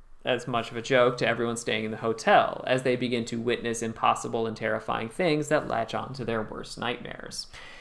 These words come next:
So it's hard to count the ways that this movie irritated me. The first is messing a solid,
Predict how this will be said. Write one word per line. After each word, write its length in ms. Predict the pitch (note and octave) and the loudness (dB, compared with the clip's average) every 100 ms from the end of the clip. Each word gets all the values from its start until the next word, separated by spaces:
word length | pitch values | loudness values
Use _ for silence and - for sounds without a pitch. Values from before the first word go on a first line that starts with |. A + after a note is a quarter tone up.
| - - - | -18 -14 6
So 320 | G#3+ A3+ A3 | 10 10 10
it's 240 | G#3+ - | 4 4
hard 260 | - D#4 F4 | 6 6 6
to 60 | |
count 260 | G#3+ G#3+ G#3 | 4 4 6
the 80 | F#3 | 6
ways 280 | F#3+ F#3+ F#3+ | 6 6 4
that 120 | D#3 | 2
this 160 | D#3+ | 2
movie 420 | D3+ C#3 C3 C3 D3 | 4 4 6 2 4
irritated 540 | D3+ C3 A#2+ A2 G#2 | 2 2 0 -2 -2
me. 280 | - - - - - - - | -6 -8 -10 -18 -20 -6 -2
The 80 | |
first 420 | G#3 E4 E4 - - - | 2 4 2 0 -14 0
is 160 | F#3 | 2
messing 320 | F3+ E3 D3 B2+ | 6 4 4 2
a 40 | |
solid, 420 | B2+ B2+ A#2 A2 | 6 6 6 2